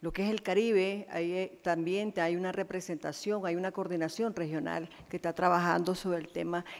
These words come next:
y fundamentalmente en Jamaica está la coordinadora regional de, de la fit, de la Federación Internacional. Para nosotros es importante, ¿verdad?,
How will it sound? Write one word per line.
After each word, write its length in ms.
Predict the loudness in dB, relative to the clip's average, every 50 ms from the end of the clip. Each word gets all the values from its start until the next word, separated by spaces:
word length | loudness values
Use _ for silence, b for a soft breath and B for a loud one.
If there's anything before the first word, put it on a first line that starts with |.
| B
y 240 | -4 -2 0 0 0
fundamentalmente 1040 | 2 4 4 6 8 8 8 8 8 6 6 4 6 6 6 6 6 6 4 4 4
en 60 | 2
Jamaica 640 | 2 4 6 8 8 8 8 8 6 2 0 0 B B B B B B
está 380 | -2 -2 -2 2 6 8 8
la 100 | 8 8
coordinadora 560 | 6 6 4 4 6 6 6 6 6 6 6
regional 720 | 4 4 2 0 2 2 4 4 6 6 6 6 4 2 -2 b b b b b b
de, 920 | 0 4 4 6 6 8 6 8 8 8 8 8 8 8 8 6 4 0 B B B B B B B B B B B _ 2
de 80 | 4 6
la 120 | 6 6
fit, 260 | 6 8 6 6 6 4 -8 -16 -16 b b b b b b b
de 80 | -4 -2
la 100 | -2 0
Federación 460 | 2 2 4 4 4 4 4 4 4
Internacional. 920 | 6 4 4 4 2 4 4 2 2 2 0 0 0 0 -2 -4 -6 -8 -10 -14 -18 -20 -20 -20 -20 B B B B B B B B B B B B B 2 6
Para 160 | 8 10 10
nosotros 340 | 10 10 10 10 10 12 12
es 80 | 12
importante, 640 | 12 12 10 6 6 8 10 10 10 10 10 10 10
¿verdad?, 680 | 8 10 8 8 8 10 10 10 10 8 8 6 2 0